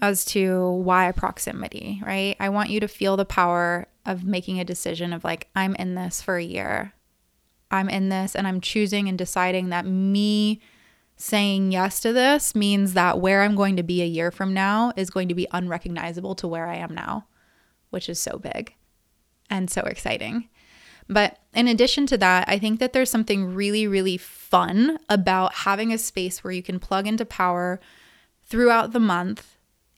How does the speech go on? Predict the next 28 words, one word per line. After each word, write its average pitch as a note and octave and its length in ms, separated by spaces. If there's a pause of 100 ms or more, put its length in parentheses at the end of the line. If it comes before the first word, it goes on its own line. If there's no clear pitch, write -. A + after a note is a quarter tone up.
and G#3 200
different G#3+ 320
topics. - 800 (140)
And G3 540
whether A3 680
the G#3 300
topic A3 480
or A#3 80
the G3+ 80
conversation F#3+ 960 (520)
is F#3+ 280
present G#3+ 480
and G3 120
alive F#3 400
for - 120
you F#3 200
right F3 220
now, F3+ 580 (680)
it A#3+ 140
is G#3+ 320 (300)
a G3 520 (680)
quintessential A3 960 (200)
part G#3 280
of G3 100
entrepreneurship. F3+ 760
So, G3 300
for B3+ 300
example A3+ 760